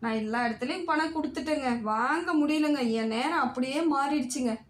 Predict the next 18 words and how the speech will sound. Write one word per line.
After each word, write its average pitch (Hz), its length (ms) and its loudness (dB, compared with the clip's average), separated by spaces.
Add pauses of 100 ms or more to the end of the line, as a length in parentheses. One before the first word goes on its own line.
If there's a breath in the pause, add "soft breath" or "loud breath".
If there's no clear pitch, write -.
(320 soft breath)
தெரியாம 277 600 0
கொடுத்துட்டேங்க" 285 580 -2 (180)
அப்படின்னு 285 380 0
சொல்றவங்க 247 480 0
கூட 220 160 -2 (360)
இப்ப 254 360 -6
எப்படி 269 640 0
இருந்தாலும் 277 840 2
உங்களுக்கு 247 440 0
உரிய 294 300 2
பலன் 262 420 0
கிடைக்கக்கூடிய 240 720 -2
காலமா 226 380 0
தாங்க 240 240 0
இருக்குது. 226 460 -2 (800 soft breath)
சாதகமான 311 920 2
அமைப்பு 254 400 0
தாங்க. 226 360 0